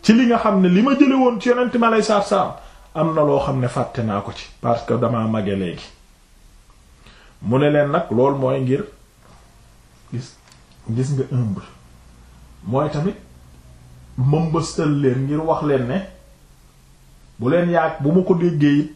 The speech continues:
du man li ma dégg yépp laa leen mën a nettali, parce que lu bari fàtte naa ko. Allah. Waaw. Al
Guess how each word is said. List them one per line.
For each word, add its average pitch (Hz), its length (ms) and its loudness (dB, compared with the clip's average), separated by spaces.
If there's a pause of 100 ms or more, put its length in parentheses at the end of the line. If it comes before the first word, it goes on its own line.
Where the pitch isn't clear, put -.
(160)
du 135 320 2
man 247 260 2
li 220 100 6
ma 220 120 6
dégg 151 340 0
yépp 190 200 0
laa 165 180 2
leen 147 140 0
mën 139 140 -2
a 131 40 -4
nettali, 123 400 -6
parce 131 300 -6
que 139 80 -6
lu 127 100 -4
bari 135 200 -4
fàtte 101 360 -14
naa - 200 -14
ko. - 60 -20 (280)
Allah. 87 400 -10 (800)
Waaw. - 180 -20 (420)
Al 101 140 -10